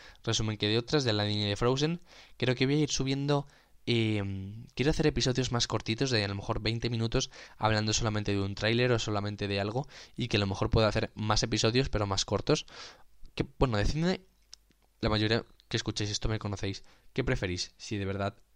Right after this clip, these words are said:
os gusta y lo escucháis, ¿qué preferís? ¿Que haya episodios largos en los que hable un, así como un poco de todo? ¿O episodios cortos tipo, en plan, tráiler de Frozen, tráiler de no sé qué, Apple,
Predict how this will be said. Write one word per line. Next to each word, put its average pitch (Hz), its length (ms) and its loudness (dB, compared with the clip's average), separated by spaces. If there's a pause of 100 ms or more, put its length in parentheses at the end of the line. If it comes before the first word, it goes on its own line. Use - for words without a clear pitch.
(720)
os 127 160 -2
gusta 113 280 0
y - 20 0
lo 98 100 -2
escucháis, 104 500 -2 (800)
¿qué 123 100 -6
preferís? 107 400 -6
¿Que 113 100 -4
haya 117 260 -2 (360)
episodios 113 500 -2
largos 110 400 0
en 104 220 -6 (100)
los 98 240 -4
que - 220 -4
hable 101 220 -2
un, 101 120 -4
así - 180 -6
como 104 160 -4
un 98 80 -6
poco 101 200 -2
de 95 100 -4
todo? 123 260 -2 (400)
¿O 113 160 4
episodios 110 440 0
cortos 113 360 -2
tipo, 98 300 2
en 98 100 -6
plan, 95 560 0 (520)
tráiler 143 320 4
de 127 100 2
Frozen, 92 480 -4
tráiler 123 340 -2
de 139 60 -4
no 123 80 -4
sé - 120 -8
qué, - 240 -12 (380)
Apple, 107 520 0